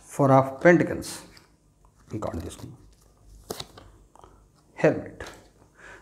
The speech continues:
జీవితంలో కొన్ని మార్పులు వస్తూ ఉంటాయి మీకు కొన్ని విషయాల్లో. మీరు ఆలోచన ముందుకు సాగక స్తబ్దంగా అలా ఉండిపోయి, కాలం స్తంభించిపోయిందా అన్నట్టుగా ఉంటుంది. ఏ రకమైన మూమెంటు లేకుండా,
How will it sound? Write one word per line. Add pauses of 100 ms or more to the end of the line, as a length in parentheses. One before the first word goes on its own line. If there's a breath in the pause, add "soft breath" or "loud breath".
(140)
జీవితంలో
కొన్ని
మార్పులు
వస్తూ
ఉంటాయి
మీకు
కొన్ని
విషయాల్లో. (1120 soft breath)
మీరు (400)
ఆలోచన
ముందుకు
సాగక (1000)
స్తబ్దంగా
అలా
ఉండిపోయి, (460)
కాలం
స్తంభించిపోయిందా (200)
అన్నట్టుగా
ఉంటుంది. (800 loud breath)
ఏ
రకమైన
మూమెంటు
లేకుండా,